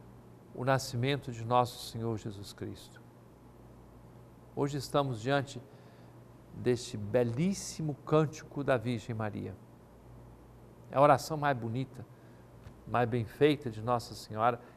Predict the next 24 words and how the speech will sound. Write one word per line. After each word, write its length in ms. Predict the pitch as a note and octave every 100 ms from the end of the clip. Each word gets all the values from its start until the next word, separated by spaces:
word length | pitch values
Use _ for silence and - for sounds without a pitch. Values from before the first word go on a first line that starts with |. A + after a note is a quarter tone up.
| -
que 80 | -
expressa 640 | B2 - - C#3 C#3 - C3
toda 380 | - E3+ D#3+
a 20 | D3
grandeza 560 | C3+ C3 A#2+ C#3+ A#2+
do 100 | A#2+
seu 240 | G#2+ C3 A#2+
coração, 560 | B2+ A#2 G#2 - B2+ - - - -
que 100 | C#3
trazia 640 | - D#3+ C#3 G#2+ E3 F3
dentro 320 | B2 D#3+ D3+
de 160 | B2+ B2+
si 360 | - D#3+ E3+ D#3+ - - - - -
toda 260 | - G#3 F#3
a 20 |
realidade 720 | C3+ E3 D3 B2 C#3 C#3 -
também 320 | - A#2 B2+
da 140 | B2 B2+
expectativa, 1000 | A#2 - A#2+ - A2 - - C3+ B2+ A#2+
o 80 | A#2
sonho 540 | - - C#3 C3 A#2+
do 100 | A#2
Antigo 360 | A#2 - A2+ A2+
Testamento. 760 | - A2 - A2 A#2 B2 A#2+